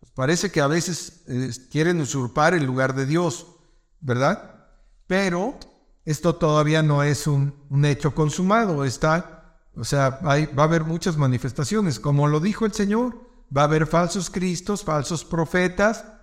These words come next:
etcétera, ¿no? Entonces, ¿qué es lo que nos dice el Señor a través de todo esto? Estén alertas.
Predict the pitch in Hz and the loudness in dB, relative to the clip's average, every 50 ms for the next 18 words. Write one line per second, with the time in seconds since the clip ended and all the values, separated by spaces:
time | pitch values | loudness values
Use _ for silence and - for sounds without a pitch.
0 | - - 127 - - 165 165 - - 120 104 101 107 127 170 226 - - - - | -12 -10 -6 -2 0 0 0 0 0 -2 -2 0 0 0 0 -2 -4 -8 -20 -20
1 | - - - - - - _ - - - _ _ _ _ - - 123 120 185 196 | -20 -20 -20 -20 -20 -20 _ -20 -20 -20 _ _ _ _ -14 -12 -4 0 0 0
2 | 190 190 196 202 214 202 - - - - - - - - _ _ - - - - | 0 0 -2 -2 -2 -4 -8 -14 -20 -20 -20 -20 -20 -20 _ _ -20 -20 -20 -20
3 | _ _ _ - - - - - - - _ _ _ _ _ _ - 170 185 196 | _ _ _ -20 -20 -20 -20 -20 -20 -20 _ _ _ _ _ _ -2 -2 0 0
4 | 196 202 233 226 214 220 196 170 156 147 127 120 143 156 156 147 - - 165 143 | 0 0 -2 -2 0 0 0 2 2 2 0 0 -2 -2 0 0 0 0 0 0
5 | - 143 127 131 135 139 147 143 - 135 127 123 127 120 135 135 110 147 143 139 | -2 -2 -2 0 0 -2 -2 -2 -2 -2 -2 -2 -2 -2 -2 -2 -2 0 0 0
6 | 135 143 135 - - 180 185 - - - - - - - 165 147 143 139 131 117 | 0 0 -2 -2 -4 -4 -4 -6 -8 -10 -10 -8 -4 -2 0 2 2 2 2 2
7 | 113 107 101 104 - - - - _ | 0 -2 -4 -6 -12 -18 -20 -20 _